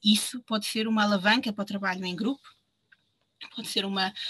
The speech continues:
uma, algo que devemos explorar para, ah, para as nossas equipas.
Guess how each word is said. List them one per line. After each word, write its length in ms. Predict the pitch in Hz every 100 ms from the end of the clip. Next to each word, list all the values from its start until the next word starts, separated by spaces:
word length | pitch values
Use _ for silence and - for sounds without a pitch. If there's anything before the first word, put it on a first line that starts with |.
| - -
uma, 360 | 190 196 208 -
algo 300 | 277 - -
que 240 | _ 190
devemos 280 | 202 226 -
explorar 520 | - 208 208 196 185 - _ -
para, 360 | 190 185 190 202 _
ah, 720 | 220 196 190 185 185 185 196 - _
para 160 | 196 190
as 80 | 190
nossas 280 | 190 202 202
equipas. 480 | - 202 - -